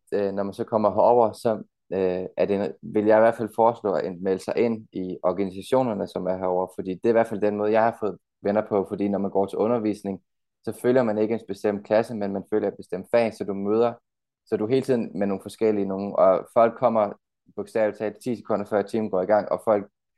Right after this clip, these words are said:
går igen ti sekunder efter timen er slut, så man når slet ikke at, at få det der sociale sammenhold, som man måske vil få, hvis man følger et hold, som man gør i, i Danmark. Øh, så min måde at få venner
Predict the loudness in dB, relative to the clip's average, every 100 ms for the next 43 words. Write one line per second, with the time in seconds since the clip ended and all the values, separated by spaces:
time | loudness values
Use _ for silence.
0 | _ _ _ 2 4 4 -2 -4 -8 -8
1 | -4 0 2 0 -2 -6 -4 -4 -6 -4
2 | -4 -4 -6 0 2 2 0 -2 0 0
3 | 0 -4 _ _ _ _ _ -18 -8 -4
4 | -2 0 -2 -4 -2 -2 0 -2 0 -4
5 | -4 -8 -10 -12 -6 -4 -4 -4 -4 -4
6 | -6 -10 -6 -2 0 0 0 -4 -4 -10
7 | -6 -2 -2 -6 -12 -16 _ _ -4 0
8 | 0 0 -4 _ _ _ _ _ -4 0
9 | 0 0 -2 -6 -4 -2 0 2 2 2
10 | -2 -4 -4